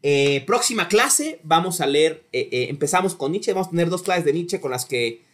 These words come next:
terminamos este curso. Eh, y quiero que lean, les, aquí voy con la poca luz de mi pantalla antes de que se acabe.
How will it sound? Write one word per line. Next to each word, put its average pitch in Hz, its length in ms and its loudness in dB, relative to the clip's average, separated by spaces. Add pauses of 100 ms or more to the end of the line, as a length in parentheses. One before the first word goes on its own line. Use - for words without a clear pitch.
(380)
terminamos 165 540 2
este 170 260 -2
curso. 240 420 -6 (880)
Eh, 117 920 0 (1500)
y 196 280 -4
quiero 202 280 2
que 156 120 4
lean, 208 480 2 (180)
les, - 420 -4 (280)
aquí - 200 -6
voy 120 180 4
con 113 120 -2
la 104 80 0
poca 123 220 -2
luz 120 160 2
de 110 80 -2
mi 110 80 0
pantalla 135 460 0
antes 123 140 -4
de 95 60 -10
que - 60 -10
se 98 80 -2
acabe. 147 400 2